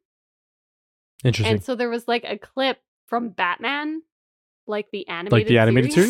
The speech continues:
Speaker 1: series?
Speaker 2: <laughs> Yeah.
Speaker 1: <laughs>
Speaker 2: And it was the episode with Mister Freeze.
Speaker 1: Yeah.
Speaker 2: And the amount of times I had to sit through that as a child because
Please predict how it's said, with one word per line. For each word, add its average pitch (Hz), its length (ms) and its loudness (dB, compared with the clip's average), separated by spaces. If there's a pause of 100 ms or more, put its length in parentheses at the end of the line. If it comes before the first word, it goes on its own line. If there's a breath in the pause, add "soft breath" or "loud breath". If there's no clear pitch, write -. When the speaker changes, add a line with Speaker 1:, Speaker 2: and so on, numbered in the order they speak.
(120)
Speaker 1:
series? - 260 -16
Speaker 2:
<laughs> - 60 -20 (340)
Yeah. 320 360 2
Speaker 1:
<laughs> - 920 -6
Speaker 2:
And 262 140 2
it 254 80 0
was 262 200 -4
the 269 140 -6
episode 294 480 -2
with 262 240 -4
Mister 233 320 -6
Freeze. 220 460 -8 (1200)
Speaker 1:
Yeah. 147 200 2 (1040)
Speaker 2:
And 233 560 2 (180)
the 262 200 -4
amount 285 280 0
of 349 100 -2
times 330 280 -2
I 247 200 2
had 247 200 -6
to 233 40 -14
sit - 300 -10
through 240 120 -10
that 185 360 -8
as 208 160 -4
a 202 80 -8
child - 640 -4 (200)
because 196 760 -4